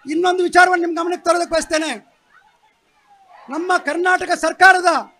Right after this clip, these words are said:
ಹೊಸ ಶಾಸನ ಸಭೆ, ವಿಧಾನಸಭೆಯ ಸದಸ್ಯರಿಗೆ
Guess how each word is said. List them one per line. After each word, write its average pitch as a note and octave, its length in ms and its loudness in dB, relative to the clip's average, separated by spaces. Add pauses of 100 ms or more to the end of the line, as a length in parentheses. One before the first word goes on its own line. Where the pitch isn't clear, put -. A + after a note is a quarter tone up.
(1200)
ಹೊಸ D4+ 180 -4 (120)
ಶಾಸನ F4 440 0
ಸಭೆ, F4 460 8 (960)
ವಿಧಾನಸಭೆಯ F4 640 -2
ಸದಸ್ಯರಿಗೆ E4 800 -2